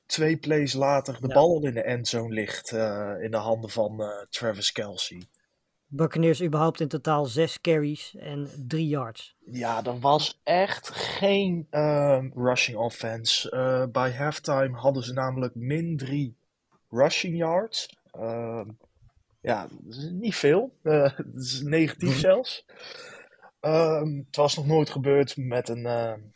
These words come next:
Speaker 1: bij een team waar Tom Brady de startende quarterback was.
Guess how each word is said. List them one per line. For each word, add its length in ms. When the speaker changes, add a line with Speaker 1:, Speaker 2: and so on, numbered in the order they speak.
Speaker 1:
bij 180
een 80
team 180
waar 120
Tom 220
Brady 360
de 120
startende 520
quarterback 600
was. 560